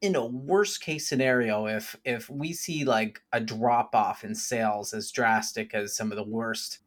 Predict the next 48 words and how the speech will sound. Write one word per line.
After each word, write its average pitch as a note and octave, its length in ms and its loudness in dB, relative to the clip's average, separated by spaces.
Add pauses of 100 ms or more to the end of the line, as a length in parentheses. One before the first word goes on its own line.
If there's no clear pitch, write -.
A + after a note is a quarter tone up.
in B2 120 0
the A2+ 60 2
past A#2 400 0
two C#3 200 -4
decades, A#2+ 840 -2
we'll C3+ 240 0
still D#3+ 280 6
have A2+ 220 6
a A2+ 40 2
really G#2+ 340 -2
good F2+ 300 -10
season G#2 420 -8
with, G#2 180 -8
with, G#2+ 180 -8
like, G#2 220 -4 (220)
eight C3+ 300 -4
plus - 640 -2
percent A2+ 540 0 (260)
year A#2 260 -2
over G#2+ 200 -4
year G2+ 280 -4
growth G2 360 -8
from, G2 320 -10
from G#2+ 200 -8
last G2 380 -6
year. D2 280 -10 (180)
You B2+ 160 -2
know, G#2+ 160 0
they, B2 220 -6
they B2 160 0
expect A#2+ 360 -2
either A2+ 240 -2
hit D3 160 0
a C3 60 -2
record A2+ 480 0
or G2+ 320 -4
even C#3 260 2
in B2+ 80 8
the A#2 80 6
worst A2+ 300 -2
case, A2+ 300 0
get A2+ 340 -4
really G#2 320 -2
close A2+ 360 -2
to G#2+ 100 -6
a G2 40 -6
record. G#2+ 380 -4
So A2+ 300 0